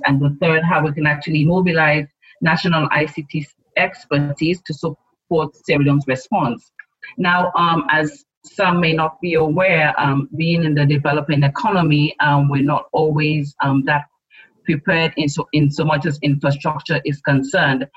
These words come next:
So one of the primary objectives of what we call the covid nineteen I C T response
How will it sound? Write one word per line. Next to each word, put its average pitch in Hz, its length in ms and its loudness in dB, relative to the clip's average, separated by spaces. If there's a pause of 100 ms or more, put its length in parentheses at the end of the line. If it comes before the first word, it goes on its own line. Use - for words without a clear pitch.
(220)
So 185 180 -2
one 196 140 0
of - 100 0
the 190 220 -2
primary 190 360 2
objectives 160 720 -2
of 151 200 -2
what 170 200 -2
we 147 100 -4
call 147 360 0
the 135 300 -2 (640)
covid 170 340 0
nineteen 151 500 0
I 143 140 0
C 143 160 -12
T 147 140 -6
response 131 600 -4